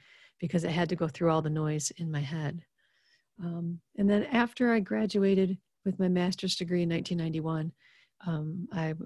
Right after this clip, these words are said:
worked in substance abuse, uh, um, treatment, and then ended up, uh, in a hospital employee assistance program. And, uh, that system was going through a major merger, and, um, it wasn't going well.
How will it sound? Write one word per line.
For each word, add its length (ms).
worked 320
in 100
substance 460
abuse, 560
uh, 380
um, 320
treatment, 400
and 120
then 80
ended 260
up, 280
uh, 220
in 120
a 60
hospital 520
employee 340
assistance 400
program. 480
And, 340
uh, 380
that 160
system 320
was 120
going 300
through 500
a 60
major 380
merger, 500
and, 480
um, 440
it 60
wasn't 300
going 320
well. 320